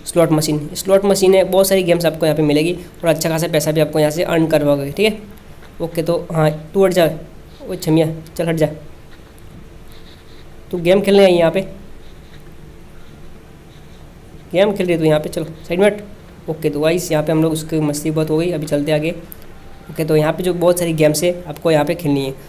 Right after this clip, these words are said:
और आपको game नहीं खेलनी, तो आपको एक और चीज़ करनी है। क्या करनी है मालूम है? simply आपको अपने गन निकालनी है। मैं यहाँ पे अपना sniper निकालता हूँ और सीधा मत्थे पे गोली मारना है, ठीक है। मतलब कि आपको बंदों को मार के पैसा कमाना है, ठीक है।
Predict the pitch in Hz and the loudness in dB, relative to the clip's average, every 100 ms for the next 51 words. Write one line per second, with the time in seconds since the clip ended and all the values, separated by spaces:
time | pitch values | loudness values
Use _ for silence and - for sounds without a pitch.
0 | - - 170 175 190 156 180 196 185 185 | -18 -2 0 0 0 2 4 6 4 2
1 | 185 170 180 175 175 165 156 160 143 139 | 2 2 2 2 2 2 0 2 2 2
2 | 160 160 165 185 208 151 - - - 175 | 0 0 2 2 2 0 -6 -18 -10 -4
3 | 175 185 175 165 156 156 147 156 165 165 | -2 2 2 2 0 0 4 4 4 4
4 | 180 190 196 139 147 143 147 143 147 147 | 4 4 4 2 0 0 0 -2 -2 -2
5 | 143 156 156 165 175 185 185 - - 180 | -2 0 2 2 2 0 -4 -18 -12 -10
6 | 165 - 214 180 190 180 170 160 160 165 | -8 -4 -4 0 0 2 0 0 -2 4
7 | 156 147 143 139 151 202 247 - - - | 4 6 4 2 2 0 -2 -8 -20 -20
8 | - - - - - 151 165 165 165 156 | -20 -20 -20 -18 -8 -4 -2 0 0 0
9 | 175 156 160 170 170 165 165 156 147 143 | 2 4 4 4 4 4 2 -2 -2 -2
10 | 139 139 202 226 | -2 -2 -2 -2